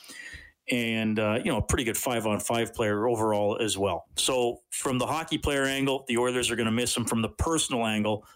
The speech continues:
I hope whatever he resolves to do helps his life and health as a whole. Absolutely. Seven eight zero, four nine six, zero zero six three, the number to call or text. It is now seven seven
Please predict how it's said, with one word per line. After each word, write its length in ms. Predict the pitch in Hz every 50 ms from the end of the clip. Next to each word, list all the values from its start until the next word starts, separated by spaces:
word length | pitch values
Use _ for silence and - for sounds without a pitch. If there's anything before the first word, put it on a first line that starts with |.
| _ -
I 80 | 117
hope 260 | 104 120 123 - -
whatever 340 | - 120 117 123 123 120 120
he 140 | 104 113 113
resolves 480 | 107 110 104 104 113 110 110 104 101 -
to 100 | - 104
do 300 | 104 107 113 131 156 - - _ - - - - -
helps 320 | - 117 117 107 - - -
his 160 | 117 104 101
life 320 | 107 110 113 107 - -
and 80 | 107 95
health 260 | - 107 101 95 -
as 120 | 107 92
a 40 | 92
whole. 280 | 87 98 95 87 82 - _ - -
Absolutely. 580 | 113 104 - - 107 98 101 92 85 82 - - - - - - - -
Seven 280 | - - 180 175 180 175
eight 120 | 165 151
zero, 200 | - - 165 160
four 220 | 160 - 160 165
nine 160 | 160 156 147 -
six, 300 | - - 156 - - -
zero 220 | 147 143 139 135
zero 200 | 117 135 139 131
six 220 | - - - -
three, 140 | - 143 139
the 100 | 127 123
number 180 | 123 131 131 127
to 80 | 113
call 260 | 113 - - 135 131 123
or 60 | 113
text. 380 | - - 143 143 135 - -
It 80 | 156 131
is 100 | 120 110
now 160 | 147 143 131
seven 520 | 123 - - - - - 202 - 185 156 143
seven 520 | - - - - 196 202 202 240 247 262